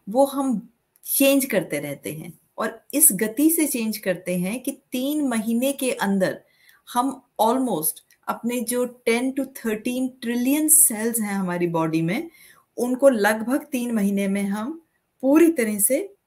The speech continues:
चेंज कर देते हैं, वो सेल्स नए आ जाते हैं। क्योंकि हम मात्र तीन चीज़ों से बने हैं,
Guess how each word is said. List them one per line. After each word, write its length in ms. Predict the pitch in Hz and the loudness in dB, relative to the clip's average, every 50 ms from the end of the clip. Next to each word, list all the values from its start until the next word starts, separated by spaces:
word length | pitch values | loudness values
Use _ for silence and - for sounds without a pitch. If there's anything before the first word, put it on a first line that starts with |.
| _ _ _ _ _ _ _ _ | _ _ _ _ _ _ _ _
चेंज 260 | - 254 262 277 262 262 | 2 2 4 4 2 2
कर 160 | - 208 175 | 0 -2 0
देते 300 | 165 180 175 175 175 202 | 0 0 -2 -2 -2 -4
हैं, 80 | 240 | -4
वो 120 | 262 240 226 | -4 -2 0
सेल्स 380 | - - 233 214 247 262 233 233 | 0 0 0 0 0 -2 -2 -2
नए 440 | 196 190 185 185 190 196 208 214 208 | -2 0 0 0 0 0 0 0 0
आ 140 | 104 160 | 0 0
जाते 340 | 160 160 151 139 143 - - | -2 -4 -6 -8 -10 -12 -14
हैं। 200 | 156 156 160 - _ _ _ - - - _ _ _ - | -12 -12 -14 -14 _ _ _ -20 -20 -20 _ _ _ -8
क्योंकि 280 | - 269 269 269 320 | -6 -6 0 2 2
हम 280 | 330 330 320 311 302 277 | 2 2 0 0 0 2
मात्र 380 | 226 226 247 - - - 302 311 | 2 0 0 -2 -4 -6 -6 -6
तीन 320 | - - 285 285 320 320 | -2 -2 0 0 2 0
चीज़ों 300 | 330 - 254 214 208 196 | 0 -2 -2 -2 -2 -4
से 140 | 190 - 185 | -4 -4 -4
बने 240 | 160 165 156 151 151 | -4 -4 -4 -6 -6
हैं, 280 | 151 151 - - - | -8 -10 -12 -14 -16